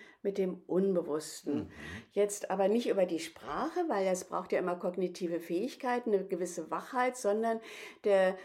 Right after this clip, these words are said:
Speaker 1: Hypnotisant, also der, der hypnotisiert ist, kann in seinem hypnotischen Flow bleiben und auch in seinem hypnotischen Raum.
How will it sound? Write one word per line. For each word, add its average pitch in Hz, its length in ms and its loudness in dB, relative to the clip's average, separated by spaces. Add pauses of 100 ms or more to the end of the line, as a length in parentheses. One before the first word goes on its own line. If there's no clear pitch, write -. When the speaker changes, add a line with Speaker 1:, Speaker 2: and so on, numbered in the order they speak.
(160)
Speaker 1:
Hypnotisant, 196 1080 4
also 175 200 2
der, 180 200 6
der 175 180 8
hypnotisiert 180 840 0
ist, - 240 -2
kann 226 240 0
in 214 200 0
seinem 196 480 2
hypnotischen 202 880 2
Flow 214 560 2
bleiben 202 600 0
und - 200 -2
auch 185 180 -2
in 196 140 -2
seinem 185 360 0
hypnotischen 214 720 0
Raum. 175 600 0